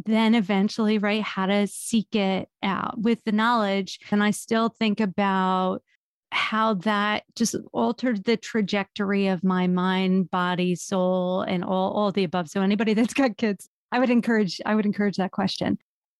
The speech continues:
All right, Jordan, we're gonna come back to your one piece of advice, which was taking extreme ownership, but I wanna talk about your most uncomfortable conversation first. And so, like, we, what, tell us a quick story. And with the knowledge,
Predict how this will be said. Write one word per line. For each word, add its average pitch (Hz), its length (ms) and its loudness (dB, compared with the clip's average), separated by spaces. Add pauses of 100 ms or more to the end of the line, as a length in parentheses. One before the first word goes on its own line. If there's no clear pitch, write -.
(480)
All 262 100 0
right, 214 240 0
Jordan, 233 500 2
we're 220 140 2
gonna 233 160 2
come 233 200 4
back 226 240 2
to 247 100 -2
your 233 140 2
one 214 220 4
piece 220 240 0
of 196 100 0
advice, 196 420 0
which 202 200 -2
was 196 300 2
taking 208 440 0
extreme 196 500 0
ownership, 196 520 0
but 208 200 0 (220)
I 214 140 0
wanna 226 440 4 (340)
talk 226 400 -2
about 202 420 2
your 208 140 2
most 208 300 2
uncomfortable 196 500 0
conversation 185 880 0
first. - 400 -6 (600)
And 214 160 2
so, 208 320 2
like, 196 280 0
we, 214 200 -2
what, 208 300 0
tell 262 160 0
us - 120 0
a 285 60 0
quick - 200 -2
story. 196 340 -2
And 240 180 4
with 320 140 2
the - 120 -6
knowledge, 311 500 2